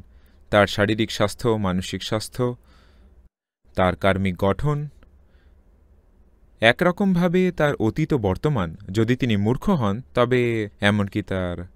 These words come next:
ভবিষ্যতও। হ্যাঁ,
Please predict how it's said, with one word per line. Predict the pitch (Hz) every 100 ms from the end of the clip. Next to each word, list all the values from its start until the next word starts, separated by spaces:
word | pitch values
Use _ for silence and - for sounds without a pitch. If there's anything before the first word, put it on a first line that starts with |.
| - - _ _ _ _ -
ভবিষ্যতও। | 98 98 90 104 180 185 - - _ _ _ _ _ _ _ _ _ - - _ _ _ - _ _ _ - _ -
হ্যাঁ, | 123